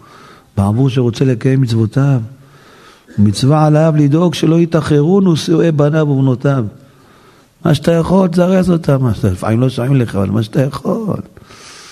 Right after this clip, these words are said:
חתנו מהר, מה זאת אומרת, מה אתה? מה שיותר מהר, בן שמונה עשרה התחתן, זהו. הגמרא אומרת, "בתך בגרה,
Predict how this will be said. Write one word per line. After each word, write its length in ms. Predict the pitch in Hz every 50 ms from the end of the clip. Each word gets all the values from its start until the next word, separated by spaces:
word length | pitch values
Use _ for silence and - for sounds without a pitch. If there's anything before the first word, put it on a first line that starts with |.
| - - - _ -
חתנו 380 | - - 113 107 139 151 170 185
מהר, 360 | 175 180 185 190 196 185 175
מה 160 | 170 180 175
זאת 160 | 165 170 -
אומרת, 400 | 320 269 269 269 269 262 254 247 247
מה 80 | 247 220 214 214
אתה? 120 | 202 156 143 - - - _ _ _ _ _ _ _ _ _ _ _ _ _ _ - - - - _ _ _ _ _ _ _ _ _ _ _ _ _ _ _ _ - - _ _ _ _ _ -
מה 180 | 139 147 160
שיותר 440 | 147 - 175 170 165 - 185 180 175
מהר, 220 | 180 180 180 170
בן 160 | 143 151 165 160
שמונה 380 | 151 165 165 165 170 175 175
עשרה 200 | 175 165 170 165
התחתן, 540 | 160 165 - 156 151 151 - 185 180 175 170
זהו. 540 | 151 156 165 160 156 233 220 - - - 90
הגמרא 260 | 98 101 110 123 127
אומרת, 340 | 123 127 127 123 117 104 - - - - - - - - - _ _ _ _ _ _ -
"בתך 380 | 101 107 107 104 - - -
בגרה, 880 | 131 135 123 110 110 104 101 104 98 98 104 113 120 131 143 165 180 180